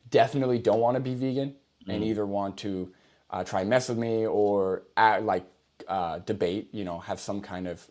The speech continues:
Speaker 1: uh, argument about it. Um, the reason why I, I continue to be out there is for the people, especially who are open to it.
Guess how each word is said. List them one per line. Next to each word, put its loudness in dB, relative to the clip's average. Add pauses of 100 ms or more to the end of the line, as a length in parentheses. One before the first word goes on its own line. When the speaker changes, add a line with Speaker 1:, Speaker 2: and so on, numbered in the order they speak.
Speaker 1:
uh, -10 (240)
argument 0
about -2
it. -6 (480)
Um, -2 (280)
the 2
reason 6
why 6
I, 2
I 2 (180)
continue 0
to 4
be 4
out 6
there 6
is 0
for 2
the -4
people, -2
especially -2
who -6
are 6
open 4
to -2
it. -6